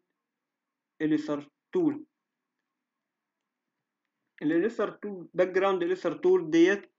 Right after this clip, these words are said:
دي بتمسح حسب اللون. يعني أنا لو جيت كده وقفت عملت كده، بص، حسب، لو جينا كده هتلاقي فيه علامة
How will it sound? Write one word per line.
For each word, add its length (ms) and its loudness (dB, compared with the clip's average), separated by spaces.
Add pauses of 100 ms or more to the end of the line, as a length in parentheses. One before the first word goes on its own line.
(280)
دي 80 -4
بتمسح 400 -2
حسب 420 -8 (220)
اللون. 340 6
يعني 220 -4
أنا 80 0
لو 140 2
جيت 140 0
كده 200 -2
وقفت 320 -2 (280)
عملت 340 -2
كده، 300 -4 (280)
بص، 280 -8 (440)
حسب، 420 -6 (140)
لو 260 0
جينا 240 4
كده 240 -2
هتلاقي 420 -2
فيه 280 0
علامة 460 0